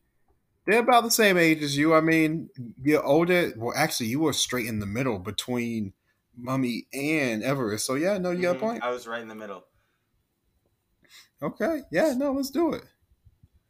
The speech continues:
Speaker 2: So, I remember when they first announced, 'cause they, they built, Kong opened, um, well, both of them originally opened in Hollywood, um, Kong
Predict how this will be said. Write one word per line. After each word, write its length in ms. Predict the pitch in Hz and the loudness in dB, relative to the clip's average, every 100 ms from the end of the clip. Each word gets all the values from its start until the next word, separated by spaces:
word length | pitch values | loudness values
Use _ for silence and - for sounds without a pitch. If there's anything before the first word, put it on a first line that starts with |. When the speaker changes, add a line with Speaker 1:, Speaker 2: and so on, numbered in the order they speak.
| _ | _
Speaker 2:
So, 680 | - - 156 147 139 139 - _ _ _ _ _ _ _ - | -12 0 2 4 2 -2 -6 _ _ _ _ _ _ _ 4
I 120 | 170 | 4
remember 720 | 190 151 147 151 135 127 117 - | 4 2 2 0 0 0 -2 -6
when 160 | 120 | -6
they 100 | 120 | -6
first 560 | 113 - 131 127 - - | -8 -4 -4 -4 -10 -16
announced, 480 | 113 107 110 113 - | -12 -6 -4 -4 -8
'cause 80 | 131 | -6
they, 300 | 147 143 - | -2 -2 -4
they 160 | 127 139 | -6 -6
built, 460 | 160 170 160 - | 0 0 0 -6
Kong 320 | - 151 147 | 4 6 6
opened, 760 | 135 127 127 123 120 113 110 _ _ _ _ - | 4 -2 0 -4 -4 -6 -10 _ _ _ _ -6
um, 560 | 104 98 98 95 95 92 _ - | 0 2 2 0 -4 -14 _ -2
well, 400 | 147 143 127 - | 2 2 2 2
both 240 | 175 220 214 | 4 4 0
of 140 | 147 | -4
them 340 | 151 131 127 - | -2 -2 -4 -12
originally 640 | 120 117 139 - 160 135 117 | -14 -8 -10 -8 -10 -10 -6
opened 720 | 123 104 117 107 98 101 - _ - - | -6 -6 -8 -8 -10 -16 -20 _ -20 -12
in 120 | 113 | -10
Hollywood, 880 | 107 - 143 131 120 117 117 113 101 _ _ _ _ _ _ _ _ | -6 2 4 2 -6 -6 -4 -4 -8 _ _ _ _ _ _ _ _
um, 440 | - 220 214 - - _ _ _ | -8 -6 -6 -10 -18 _ _ _
Kong 460 | 175 165 160 147 | 4 6 6 0